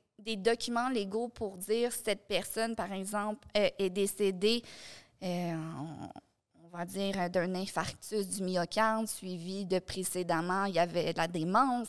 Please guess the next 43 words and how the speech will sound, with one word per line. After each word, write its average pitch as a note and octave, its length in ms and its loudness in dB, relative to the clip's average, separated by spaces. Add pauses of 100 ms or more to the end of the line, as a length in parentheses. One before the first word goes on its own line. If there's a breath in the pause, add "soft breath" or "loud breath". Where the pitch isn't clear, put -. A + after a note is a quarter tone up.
il F3+ 40 -2
y - 20 0
avait, E3+ 540 -2
euh, - 20 -8
l'hypertension. C4+ 1160 0 (460 loud breath)
Donc, F#3+ 220 -2 (100)
on G#3 160 2
a G#3 100 2
tout A#3+ 120 -6
le A#3 60 -6
temps D4 100 -2 (340)
les G#3+ 320 -2
informations A3 640 0
du G#3+ 120 -6
décès. E3+ 400 -4 (300)
Tandis F#3+ 260 -4
qu'au A3+ 140 -4
niveau G#3 320 0 (100)
coroner, F#3+ 640 4 (300)
on F#3 140 -6
peut F#3 160 -4
pas A#3+ 200 2
parce - 240 2
que, F3 100 -4 (300)
contrairement B3+ 840 4
à G3 100 0
des F#3+ 220 -2
émissions, F#3 400 -2 (840 loud breath)
on C4 140 2
n'a D4 140 4
pas G4+ 180 2
les C4 140 6
résultats F#3+ 600 2
en F#3+ 200 -2
une F#3+ 180 -2
journée F#3 360 -4
ou F#3 100 -4
en F3+ 80 -4
une E3+ 140 -4
semaine. F3 420 -6
Ça F#3 120 0
peut B3 140 -4
prendre C4+ 420 0